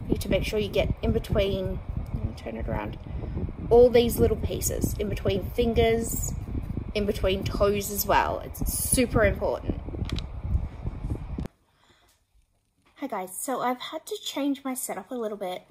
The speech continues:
Um, it's, I don't know, almost five o'clock, I think. Yeah,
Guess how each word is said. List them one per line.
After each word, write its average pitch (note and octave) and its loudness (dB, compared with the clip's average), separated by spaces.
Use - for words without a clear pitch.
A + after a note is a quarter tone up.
Um, G3+ -8
it's, - -4
I G#3 -20
don't - -20
know, A#3 -14
almost G#3 -8
five A#3 -4
o'clock, C#4 -8
I D4+ -6
think. D#4+ -6
Yeah, - -14